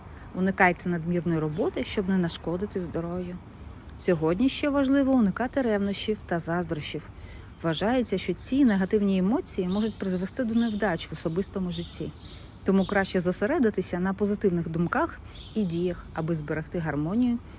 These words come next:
та щастя. Дотримання цих порад допоможе уникнути неприємностей та зберегти гармонію у вашому житті. Ось такий сьогодні надзвичайно цікавий день, шановні глядачі. Напишіть в коментарях, як у вас погода, чи є у вас світло, ну, електрика є чи нема,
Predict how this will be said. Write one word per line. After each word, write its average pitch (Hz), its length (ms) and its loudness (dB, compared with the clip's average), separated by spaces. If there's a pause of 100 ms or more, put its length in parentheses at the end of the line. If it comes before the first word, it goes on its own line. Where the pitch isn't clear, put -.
(180)
та 165 80 -6
щастя. - 480 -4 (640)
Дотримання 196 520 6
цих 170 220 -4
порад 190 320 -2 (240)
допоможе 196 580 4
уникнути 185 520 0
неприємностей 180 880 -2
та 196 100 -2
зберегти 175 680 -2
гармонію 170 580 -2
у - 20 -2
вашому 170 380 -4
житті. 170 420 -10 (520)
Ось 185 100 0
такий 226 240 4
сьогодні 180 320 0
надзвичайно 175 600 0
цікавий 151 420 -4
день, 214 200 0
шановні 240 400 2
глядачі. 196 480 0 (440)
Напишіть 240 400 2
в - 40 -10
коментарях, 202 600 2
як 208 180 0
у 185 40 -4
вас 170 160 -2
погода, 180 560 2 (300)
чи - 160 0
є 226 120 8
у 214 80 4
вас 175 160 2
світло, 202 640 2
ну, 175 280 4
електрика 170 540 2
є 170 280 2
чи - 160 -4
нема, 180 380 2